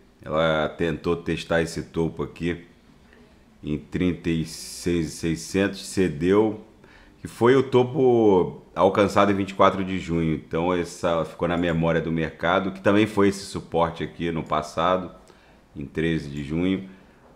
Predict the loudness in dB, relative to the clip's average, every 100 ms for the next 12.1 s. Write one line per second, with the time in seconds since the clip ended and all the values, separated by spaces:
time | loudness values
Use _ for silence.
0 | -12 -4 0 0 0 -6 -6 -6 -4 -4
1 | -2 -2 -2 -2 -2 -2 -2 -6 -10 -6
2 | -4 -4 -4 -4 -4 -6 -4 -8 -6 -4
3 | 0 0 0 -2 -4 -2 0 2 4 4
4 | 4 4 2 2 -2 -20 -16 -14 0 4
5 | 4 4 2 2 0 0 2 4 4 2
6 | 0 0 0 0 0 -2 -2 0 0 0
7 | -2 -2 -4 -6 -6 -4 -4 -2 -2 -2
8 | -2 2 4 2 0 -6 -20 -20 -20 -20
9 | _ 2 4 6 4 4 4 4 2 0
10 | -2 -2 -4 -4 0 2 4 4 4 2
11 | 2 2 0 0 0 0 2 2 0 0
12 | -4